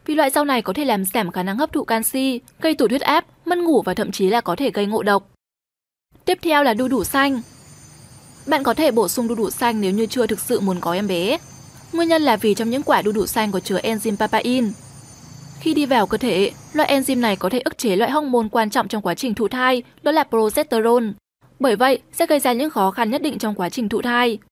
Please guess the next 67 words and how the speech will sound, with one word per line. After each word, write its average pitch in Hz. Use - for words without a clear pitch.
Bên 339
cạnh 311
đó 247
thì 302
papain 247
có 185
trong 240
đu 233
xanh 233
cũng 269
có -
thể 269
làm 196
tăng 302
nguy 294
cơ 269
co 226
bóp 277
tử 214
cung 262
và 277
tác 339
động 320
xấu 196
đến 190
màng 233
tế 185
bào 202
phôi 220
thai, 247
khiến 285
cho 320
trứng 214
đã 262
thụ 277
tinh 226
khó 196
khăn 233
trong 220
việc 214
làm 196
tổ. 190
Mặt 277
khác 349
thì 285
đu 226
đủ 220
xanh 214
cũng 285
là 320
loại 220
thực 196
phẩm 190
mà 175
các 226
mẹ 269
bầu 190
cần 190
kiêng 214
trong 208
ba 208
tháng 190
đầu 214
tiên 277
của 185
thai 208
kỳ, 202